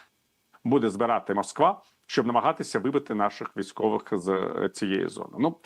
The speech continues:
я не хочу зараз, е, виконувати функції воєнного експерта, але однак навіть люди, не дуже обізнані у військовій справі, прекрасно розуміють, що якщо кудись заходить чужа армія, якщо вона укріпляється на певних позиціях, створює інженерні, е,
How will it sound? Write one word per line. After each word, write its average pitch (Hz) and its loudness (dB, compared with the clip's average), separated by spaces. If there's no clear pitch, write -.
я 127 2
не 139 -2
хочу 135 0
зараз, 104 -2
е, 104 2
виконувати 104 -2
функції 110 -2
воєнного 104 0
експерта, - 0
але 113 0
однак 120 -4
навіть 120 -2
люди, 104 0
не 104 -2
дуже 110 0
обізнані 98 -2
у 98 0
військовій 107 0
справі, 156 0
прекрасно 139 -4
розуміють, 101 -6
що 113 0
якщо 165 0
кудись 135 0
заходить 120 -2
чужа 113 0
армія, 101 -2
якщо 135 2
вона 135 0
укріпляється 127 0
на 104 -2
певних 131 -2
позиціях, 107 -2
створює 139 2
інженерні, 110 -2
е, 101 0